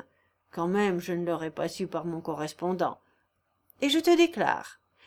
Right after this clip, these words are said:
que toute cette belle science philosophico-métaphysico-politico-économique est ce qu'il y a, à mon sens,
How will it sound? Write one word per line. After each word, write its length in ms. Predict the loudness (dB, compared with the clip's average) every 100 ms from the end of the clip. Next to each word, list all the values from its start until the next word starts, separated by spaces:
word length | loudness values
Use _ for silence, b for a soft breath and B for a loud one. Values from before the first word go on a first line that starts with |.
| b
que 100 | -6
toute 340 | -4 2 2 2
cette 380 | 0 0 0 4
belle 220 | 4 4
science 540 | -4 -4 -2 -2 -8
philosophico-métaphysico-politico-économique 4000 | -12 0 2 2 2 0 -2 -2 -4 -6 -2 0 2 2 0 0 2 0 0 -4 -2 -4 -4 2 4 6 2 -2 0 2 0 -2 -6 -8 _ 0 0 0 -2 0 0 2 2 0 -2 0 0 0 B B B B B 0
est 120 | 2
ce 100 | 2
qu'il 240 | 0 0 0
y 120 | 4
a, 100 | 4
à 60 | 4
mon 200 | 2 2
sens, 540 | 0 2 2 0 -6